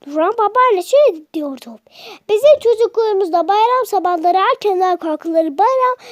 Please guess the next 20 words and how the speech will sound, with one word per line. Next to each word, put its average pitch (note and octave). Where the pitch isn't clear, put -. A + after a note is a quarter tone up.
bayramlıklar G4
giyilirdi." D4+
Kerem G#4
atıldı. D4+
"Bayramlık B4
ne C5
demek?" G4+
cevabı C#4
biliyordu. D#4
Ama B3
her F#4+
seferinde D#4
sormak D#4
ba-, D4
babaanneyi D#4
yeniden D4+
a-, C4
anlatırmaktan D4
hoşuna D#4
gitmiyordu. C4